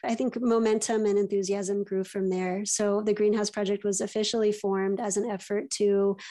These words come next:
raise awareness and, and sort of build capacity around envisioning this site, this historic site, as, um, a potential community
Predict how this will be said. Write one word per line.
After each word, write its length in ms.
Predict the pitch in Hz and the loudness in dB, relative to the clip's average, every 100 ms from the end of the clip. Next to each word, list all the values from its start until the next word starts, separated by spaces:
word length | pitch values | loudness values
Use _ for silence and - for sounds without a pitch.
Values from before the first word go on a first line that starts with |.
| - | -6
raise 200 | 220 220 | 0 2
awareness 560 | 214 202 202 208 196 - | 4 2 2 2 0 0
and, 260 | 185 220 | -2 -2
and 260 | 240 190 190 | -2 0 0
sort 180 | 196 196 | -2 -4
of 140 | 190 - - | -6 -10 -6
build 280 | 220 220 220 | 0 0 -2
capacity 600 | - 208 202 196 208 196 | -6 -4 -2 -2 2 2
around 580 | 196 190 190 190 196 190 - - - _ | 2 0 0 0 0 -2 -8 -20 -20 _
envisioning 580 | 226 214 214 220 208 196 | 2 4 4 4 4 4
this 220 | 208 196 | 2 2
site, 380 | - 196 185 220 | 0 -2 -4 -2
this 160 | 208 | -2
historic 500 | - 208 - 196 196 | -2 -4 -4 -4 -2
site, 340 | 196 196 190 247 | -4 -2 -2 -2
as, 540 | 269 190 185 175 - - _ _ | -2 -2 -2 0 -2 -2 _ _
um, 380 | 208 196 185 190 | -6 -2 -2 -2
a 80 | 220 | -2
potential 600 | 208 202 196 190 196 196 | -2 -2 -2 0 -2 -2
community 920 | - 202 190 190 190 190 185 185 185 | -2 2 4 2 2 0 0 0 -2